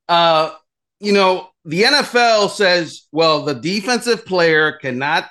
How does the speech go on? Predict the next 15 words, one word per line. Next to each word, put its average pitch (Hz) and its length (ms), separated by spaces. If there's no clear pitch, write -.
jump 185 440
over 196 760
the 180 140
center, 160 560
even 196 300
if 185 140
he 170 100
doesn't 165 400
touch 233 380
the 165 120
center, 131 520
because 135 280
that's 269 320
very 240 300
bad, 120 500